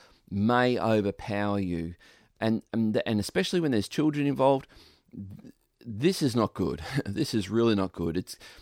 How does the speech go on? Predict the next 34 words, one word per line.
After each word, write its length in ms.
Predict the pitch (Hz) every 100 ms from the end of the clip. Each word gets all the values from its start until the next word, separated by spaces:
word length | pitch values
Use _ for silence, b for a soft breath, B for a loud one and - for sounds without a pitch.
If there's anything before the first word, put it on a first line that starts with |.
| B -
and, 180 | 107 117 -
and, 160 | 117 -
and 120 | 117
I 160 | 120 120
have 340 | 120 104 - b b b _
met 280 | 104 107 -
so 480 | - - - 160 175
many 360 | 175 151 127 - b b -
people 400 | 143 139 120 110
who 240 | 104 98
have 280 | 98 101 95
ended 520 | 120 131 123 104 - -
their 160 | 110 98
marriage. 500 | 98 107 110 107 -
Their, 180 | 87
their 160 | 76 92
marriage 280 | 104 110 98
has 100 | -
gone 180 | 101 92
through, 260 | - 87 - - 78
uh, 140 | 92
breakdown, 520 | - 113 120 120 120
sometimes 600 | 117 101 - 95 90 85
with 160 | 92 87
a 120 | 82
lot 480 | 120 131 160 160 156
of 100 | 101
heartache. 580 | 92 85 82 85 78 - b b b b b -
And 340 | 113 113 113
while 520 | 104 113 110 113 107 _ _ _ _ _ _ _ -
sometimes 460 | 156 170 156 143
the 80 | -
parents 440 | - 147 135 107 117
involved 840 | 104 110 113 110 110 107 -